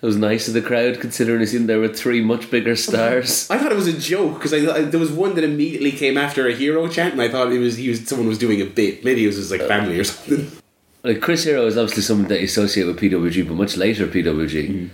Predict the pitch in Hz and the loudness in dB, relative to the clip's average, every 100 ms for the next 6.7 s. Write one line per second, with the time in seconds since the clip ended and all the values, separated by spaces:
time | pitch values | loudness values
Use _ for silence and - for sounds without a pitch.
0 | - 90 104 127 113 - 104 98 95 87 | -4 0 2 2 0 0 0 0 0 0
1 | 85 - - - - - 90 90 78 87 | 0 -6 -16 -20 -8 0 0 0 -2 0
2 | 80 80 80 76 - 85 85 82 82 82 | 2 2 0 -4 -4 -4 -2 -2 -2 -2
3 | 85 107 - 120 104 90 90 - 110 113 | 0 0 0 0 2 0 0 -2 -4 -10
4 | - - 82 82 80 80 78 - - 104 | -14 -10 -2 2 2 2 0 -4 -2 0
5 | 95 90 76 90 101 92 85 80 - - | 0 0 0 2 2 2 2 0 -6 -16
6 | _ - - 92 85 78 76 | _ -10 0 2 2 0 -2